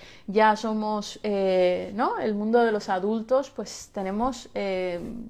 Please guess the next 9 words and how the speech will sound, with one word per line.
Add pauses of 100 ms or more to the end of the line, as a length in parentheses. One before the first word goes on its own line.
(240)
cuanta
más
responsabilidad, (160)
<laughs>
menos
conexión
con
la
felicidad.